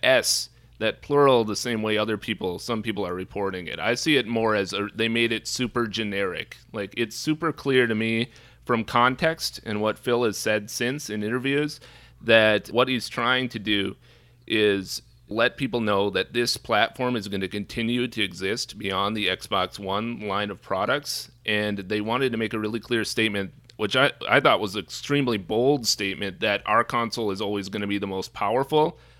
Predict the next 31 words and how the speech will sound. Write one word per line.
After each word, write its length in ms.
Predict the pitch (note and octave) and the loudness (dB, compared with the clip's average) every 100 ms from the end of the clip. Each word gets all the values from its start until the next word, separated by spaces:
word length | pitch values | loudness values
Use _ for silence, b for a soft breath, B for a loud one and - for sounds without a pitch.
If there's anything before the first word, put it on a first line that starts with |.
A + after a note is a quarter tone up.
| b b _ | b b _
I 240 | - C3 D#3 | 0 2 2
don't 180 | D#3+ | 0
think 160 | C3+ C3+ | 0 0
there's 180 | C3 G#2 | 0 0
any 200 | A#2+ A#2 | -2 2
way 140 | A2 | 2
you 120 | G#2+ | 2
can 160 | G2 F2+ | -2 -6
promise 460 | - A2 F#2+ D#2+ - | -2 0 0 -4 -6
that 280 | D#2 D#2+ | -6 -6
when 140 | A2 G2 | -6 -4
you 80 | F#2+ | -4
have 140 | - | -4
competitors 680 | G#2 - G#2+ G#2+ F#2+ G2 F#2 | -6 -2 0 0 0 -2 -2
in 60 | G2 | -2
the 80 | |
background 600 | F#2+ G#2 G2+ A2 F#2 F#2 F#2+ | 2 2 2 -2 -2 0 0
always 380 | G2+ G#2+ G#2+ | 0 -2 -4
working 320 | A2+ A2+ C3 A2 | -2 0 2 0
on 140 | G#2 | 0
their 180 | G#2 G#2+ | 2 2
own 200 | G#2+ F#2+ | 0 0
thing. 300 | A2+ A2 F#2+ | 0 0 -2
I 60 | |
mean, 180 | F#2+ F#2+ | -6 -4
they 140 | G#2 A#2+ | -2 -2
could 160 | A2+ | 0
always 280 | G2+ G3 G3 | 0 -2 -4
surprise 560 | - - A#3 G#2+ G#2 G#2 | -6 -4 0 0 0 -4
you 180 | G2 | -6
and 160 | F#2+ | -6